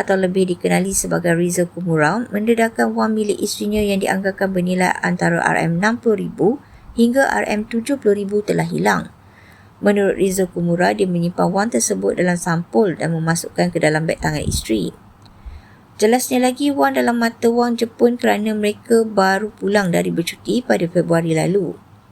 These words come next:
Namun, pemergian isteri secara tiba-tiba membuatkan beliau lost seketika. Beliau hanya menye-, menye-,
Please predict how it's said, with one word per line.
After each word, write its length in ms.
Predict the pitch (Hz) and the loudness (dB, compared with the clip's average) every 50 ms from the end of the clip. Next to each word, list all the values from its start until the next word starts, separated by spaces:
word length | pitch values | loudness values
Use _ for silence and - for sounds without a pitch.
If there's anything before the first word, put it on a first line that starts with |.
| - - - - - - - - - - - - - - - - _ - - - - - - - - - - - - - | -20 -20 -20 -20 -20 -20 -20 -20 -20 -20 -20 -20 -20 -20 -20 -20 _ -20 -20 -20 -20 -20 -20 -20 -20 -20 -20 -20 -4 2
Namun, 320 | 208 214 226 254 285 311 | 4 4 4 4 0 0
pemergian 480 | - 240 226 240 240 233 - 254 262 262 | 0 0 2 2 2 2 2 0 0 0
isteri 320 | - 240 - - 285 269 | -2 -4 -4 -2 -2 -2
secara 320 | 254 - - - 240 240 | -2 -4 0 0 2 2
tiba-tiba 560 | 240 240 240 220 220 220 - 226 208 220 254 262 | 0 0 -2 -4 -4 -2 -4 -4 2 2 2 2
membuatkan 560 | 262 240 220 220 - - - 220 214 214 214 | 2 0 0 0 0 0 0 0 0 2 2
beliau 320 | 208 208 214 214 208 208 | 2 2 2 0 0 0
lost 400 | 202 202 226 220 190 - - - | 0 0 0 0 0 -2 -4 -4
seketika. 640 | 170 - - 175 170 170 - - 151 143 - - - - - | -4 -6 -6 -8 -8 -8 -4 -4 -2 -2 -2 -4 -10 -14 -4
Beliau 400 | 170 170 185 196 202 202 202 208 | -2 0 2 2 2 2 2 0
hanya 240 | 190 170 170 165 | 0 0 0 0
menye-, 320 | 170 170 165 165 160 151 - - | 0 0 0 0 -2 -4 -4 -2
menye-, 400 | 175 180 180 175 175 170 160 170 | 0 0 2 2 2 0 0 -2